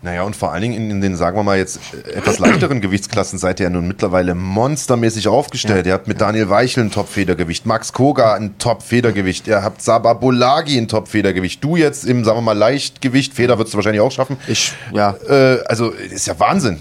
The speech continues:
Speaker 1: Könnte ich mir, äh, so eine Trainingseinheit gut vorstellen. Wie oft gehst du hier trainieren? War auch nochmal eine Frage. Haben wir, glaub ich, letzte Woche schon mal gefragt.
Speaker 2: Sechsmal die Woche.
Speaker 1: Sechsmal die Woche.
Speaker 2: Sechsmal die Woche, ja. Also in der Vorbereitung. Wenn ich nie-, wenn ich nicht in der Vorbereitung bin, wie gesagt, ich muss arbeiten,
Speaker 1: Mhm.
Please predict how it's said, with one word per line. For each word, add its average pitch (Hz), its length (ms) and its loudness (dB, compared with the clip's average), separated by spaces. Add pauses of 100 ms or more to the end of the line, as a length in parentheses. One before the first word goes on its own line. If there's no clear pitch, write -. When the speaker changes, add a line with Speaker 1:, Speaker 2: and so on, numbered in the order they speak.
(160)
Speaker 1:
Könnte 117 180 -2
ich 120 60 -4
mir, 127 320 4
äh, 120 200 2
so 120 60 0
eine 120 100 0
Trainingseinheit 120 480 0
gut 113 100 -6
vorstellen. 117 320 0
Wie 131 180 0
oft - 300 -2
gehst 131 240 -2
du 131 40 -4
hier 135 100 2
trainieren? 127 260 0
War 170 80 0
auch 139 60 0
nochmal 147 160 -2
eine 147 80 -4
Frage. 143 260 0
Haben 139 80 2
wir, 120 80 0
glaub 123 140 0
ich, 113 80 -4
letzte 120 300 -2
Woche 107 180 -2
schon 107 160 -2
mal 113 180 0
gefragt. 98 380 -2
Speaker 2:
Sechsmal 123 420 -6
die 113 80 -8
Woche. 107 160 -14 (320)
Speaker 1:
Sechsmal 80 380 -6
die 69 80 -8
Woche. - 80 -8
Speaker 2:
Sechsmal - 240 -12
die 50 100 -12
Woche, 95 240 -14
ja. 95 60 -10
Also 120 160 4
in 147 60 8
der 147 100 8
Vorbereitung. 123 580 4
Wenn 123 120 6
ich 127 120 -2
nie-, 170 200 4
wenn 135 120 2
ich - 180 -10
nicht 151 200 -6
in 143 80 -2
der 139 80 0
Vorbereitung 160 420 -2
bin, 151 140 -6
wie 139 60 -4
gesagt, 156 260 -2
ich - 100 -8
muss 131 140 -4
arbeiten, 147 300 -2
Speaker 1:
Mhm. 190 40 -12